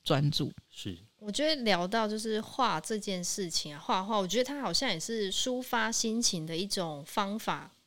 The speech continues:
Speaker 3: 然后我有看到一些像中豪的一些作品啊，都还蛮大胆的在呈现。
Speaker 1: 嗯。
Speaker 3: 这个是跟你的当下心情，然后去把它整个画出来，还是你是会先脑袋会先构想一个图？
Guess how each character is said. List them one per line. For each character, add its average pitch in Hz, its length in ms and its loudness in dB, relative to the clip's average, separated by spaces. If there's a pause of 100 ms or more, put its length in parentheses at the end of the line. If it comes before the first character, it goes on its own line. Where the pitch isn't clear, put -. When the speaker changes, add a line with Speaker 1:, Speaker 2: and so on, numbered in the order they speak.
(400)
Speaker 3:
然 185 100 -10
后 269 220 -4
我 269 160 2
有 208 60 2
看 247 200 -2
到 233 160 -2
一 233 40 -2
些 214 280 -2
像 214 420 -4 (280)
中 226 160 -2
豪 196 100 -4
的 180 80 -2
一 - 20 -6
些 208 120 -6
作 202 320 0
品 151 280 -8
啊， 143 220 -10
都 226 140 -2
还 202 160 -4
蛮 165 200 -6 (120)
大 190 240 0
胆 143 200 -10
的 139 120 -14
在 170 400 -6
呈 151 340 6
现。 165 300 0
Speaker 1:
嗯。 - 40 -16 (160)
Speaker 3:
这 320 160 -4
个 269 160 0
是 277 220 -2
跟 226 340 0 (460)
你 190 160 -6
的 190 100 -2
当 262 280 2
下 277 240 4
心 233 340 2
情， 175 240 2
然 160 160 -6
后 196 100 -4
去 226 220 -2
把 156 180 -8
它 180 140 -6
整 156 220 -6
个 151 180 -12
画 180 320 0
出 185 220 0
来， 160 80 -4
还 175 80 0
是 277 120 -2
你 226 140 -2
是 233 180 -4
会 262 140 -2
先 214 300 0
脑 160 160 -6
袋 196 180 -6
会 202 100 -8
先 196 300 -6
构 185 220 -4
想 156 280 -2
一 160 60 -12
个 165 120 -8
图？ - 200 -14